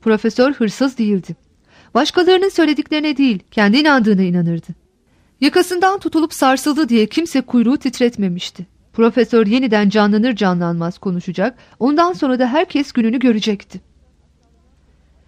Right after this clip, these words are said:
Önündeki nesne tarafından aşağılanan komiser adamı kendi elleriyle soymaya başladı. Ceketi masanın üstüne attı.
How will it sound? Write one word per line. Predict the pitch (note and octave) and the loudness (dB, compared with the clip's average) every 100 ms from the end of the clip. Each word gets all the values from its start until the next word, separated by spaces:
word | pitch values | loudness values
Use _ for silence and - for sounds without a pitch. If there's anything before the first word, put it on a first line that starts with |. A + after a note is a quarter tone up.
| _ _ | _ _
Önündeki | B3 D#4+ F4+ F#4+ G#4+ | -2 0 0 2 2
nesne | F4 - F#4+ | 0 -2 -2
tarafından | D4+ C#4+ C#4+ B3+ B3+ | 0 0 0 0 2
aşağılanan | A3+ - A#3+ A#3 A#3+ C4 | 0 2 0 2 2 2
komiser | B3+ F3+ E3+ G3 C4+ | 0 -4 -4 -4 -2
adamı | A3 A#3 C4 | 0 0 0
kendi | C#4+ B3 B3 | 0 0 2
elleriyle | A#3+ A#3 D4 B3+ | 0 2 2 2
soymaya | B3 A#3 G#3 G3+ F#3+ | 2 2 2 2 0
başladı. | F3 - E3+ F3 F#3+ _ _ _ _ _ | -2 -4 -8 -10 -14 _ _ _ _ _
Ceketi | A3+ B3+ C4 C#4+ | -2 0 0 0
masanın | A3+ A3+ A#3 | 0 0 -2
üstüne | C4+ - G#3+ | -4 -6 -4
attı. | G3 F3 _ E3 | -4 -6 _ -18